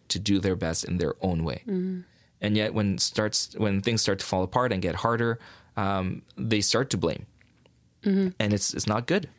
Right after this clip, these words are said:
Speaker 1: It's not good for the family. And they eventually, thankfully, get to a point where, where there's resolution and there's reconciliation. Um, but I think it's a huge lesson for us to understand that,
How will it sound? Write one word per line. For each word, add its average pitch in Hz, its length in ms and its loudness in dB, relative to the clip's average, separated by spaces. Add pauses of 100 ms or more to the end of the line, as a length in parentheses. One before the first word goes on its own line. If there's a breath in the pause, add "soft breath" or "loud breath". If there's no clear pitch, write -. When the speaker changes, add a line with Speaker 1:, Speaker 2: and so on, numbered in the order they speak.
(140)
Speaker 1:
It's - 120 -6
not 104 180 0
good 101 140 2
for 104 80 0
the 98 80 0
family. 95 420 2
And 92 500 -2
they 92 320 0 (120)
eventually, 107 460 0
thankfully, 101 360 0
get 104 200 0
to 98 100 2
a 92 40 -2
point 135 280 0
where, 107 260 2 (380 loud breath)
where 98 240 4
there's 98 220 2
resolution 104 640 2
and 92 120 0
there's 87 140 0
reconciliation. 92 880 0 (380 loud breath)
Um, 92 200 -2
but 98 120 2
I 98 60 0
think 123 180 0
it's - 100 -2
a - 40 -2
huge 95 260 2
lesson 95 300 0
for 92 180 -2
us - 220 -2
to 85 420 -2 (360)
understand 101 500 0
that, 87 160 -2